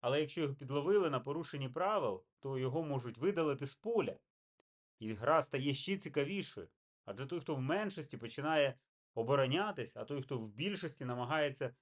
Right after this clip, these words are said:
виграти, дотиснути. Але буває так, що той, хто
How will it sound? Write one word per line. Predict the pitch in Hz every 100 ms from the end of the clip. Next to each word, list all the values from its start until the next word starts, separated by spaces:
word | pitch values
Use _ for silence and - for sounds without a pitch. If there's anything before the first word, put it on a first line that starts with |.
| _ _
виграти, | 107 165 226 143 131 -
дотиснути. | 90 143 139 208 214 - 123 95 - - _ _ _ -
Але | 110
буває | 123 147 151 139
так, | 131 185 196
що | -
той, | 127 156
хто | 143 127